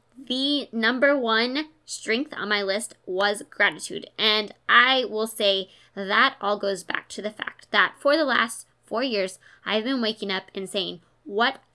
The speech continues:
three things can I be thankful for today?" There are occasions where it's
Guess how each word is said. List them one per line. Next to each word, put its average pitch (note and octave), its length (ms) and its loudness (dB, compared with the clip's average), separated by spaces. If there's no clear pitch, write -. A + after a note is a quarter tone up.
three A3 400 -6
things F#3 360 -10
can G3 140 -6
I F3+ 180 -2
be G3 180 -8
thankful E3+ 380 -12
for E3+ 360 -8
today?" D#4+ 380 -2
There C#4+ 220 0
are B3+ 260 0
occasions A#3 640 -10
where A3+ 240 -6
it's - 360 -6